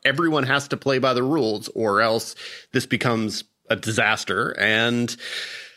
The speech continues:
let's all, once again, knock on wood, cross fingers, throw salt over your shoulders, that this doesn't become a disaster, both because I feel like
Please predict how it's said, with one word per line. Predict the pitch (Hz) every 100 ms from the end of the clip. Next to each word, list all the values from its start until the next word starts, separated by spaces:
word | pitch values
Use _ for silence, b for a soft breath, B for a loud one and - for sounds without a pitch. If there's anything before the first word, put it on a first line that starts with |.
| _ -
let's | 127 127 - -
all, | 113 110 120
once | 131 131
again, | 147 185 165 165 135
knock | 107 104 123
on | 117
wood, | 120
cross | 123 127 120
fingers, | 139 131 131
throw | 139
salt | 127 156 -
over | 151 117
your | 117
shoulders, | 113 117 131 151
that | 165 139
this | 139 147 - -
doesn't | 123 160 147
become | 147 160 156 160
a | 160 165
disaster, | 165 160 170 185 - 101
both | 85 104 101 _
because | 113 - 107 104 - - - - - - 135
I | 120
feel | - 120 107
like | 98 -